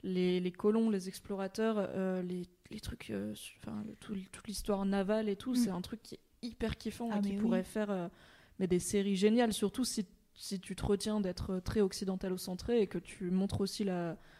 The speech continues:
Speaker 1: bah, le côté très sombre de ces invasions, quoi.
Speaker 2: Ouais.
Speaker 1: Et, euh, moi, je kifferais, tu vois, tu me fais une vraie série sur les colons, euh,
Speaker 2: Christophe
Speaker 1: espagnols,
Speaker 2: Colomb,
Speaker 1: euh,
Speaker 2: là,
Speaker 1: ou sur,
Speaker 2: ouais.
Speaker 1: euh, Marco Polo, ou même un peu plus tard, dans les gens qui exploraient le Sahara, tu vois, Tombouctou
Speaker 2: Ouais.
Speaker 1: et tout, je serais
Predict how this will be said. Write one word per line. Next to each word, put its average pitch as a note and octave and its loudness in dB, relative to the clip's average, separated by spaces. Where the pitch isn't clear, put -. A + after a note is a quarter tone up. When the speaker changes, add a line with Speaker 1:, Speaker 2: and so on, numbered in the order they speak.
Speaker 1:
bah, F#3 0
le F#3 2
côté - -4
très - -2
sombre F#3 4
de E3 -4
ces F3+ -2
invasions, F#3 0
quoi. C#4 0
Speaker 2:
Ouais. A3 -2
Speaker 1:
Et, F#3 4
euh, F3 2
moi, F#3+ 6
je F#3+ 2
kifferais, - -2
tu - -6
vois, G3 4
tu - -4
me F3+ -2
fais F3+ -6
une F3+ 0
vraie G3+ 6
série G#3+ 2
sur G3 -2
les F#3 2
colons, G3 4
euh, F#3+ 2
Speaker 2:
Christophe G#3+ 2
Speaker 1:
espagnols, A3+ 6
Speaker 2:
Colomb, G#3 8
Speaker 1:
euh, G3 4
Speaker 2:
là, F#3+ 4
Speaker 1:
ou F#3+ 2
sur, A3+ 0
Speaker 2:
ouais. F#3+ 2
Speaker 1:
euh, F#3+ 2
Marco F#3+ 0
Polo, A3 4
ou F#3 -2
même G#3+ 4
un G#3+ 6
peu G#3+ 4
plus A3 -2
tard, B3 4
dans G3 2
les F#3+ 0
gens F#3+ 0
qui G#3 -4
exploraient F#3+ -2
le F#3+ 0
Sahara, G3 -2
tu - -12
vois, G#3+ -2
Tombouctou C4+ 0
Speaker 2:
Ouais. A3 2
Speaker 1:
et G#3 -2
tout, C4 -10
je - -8
serais - -12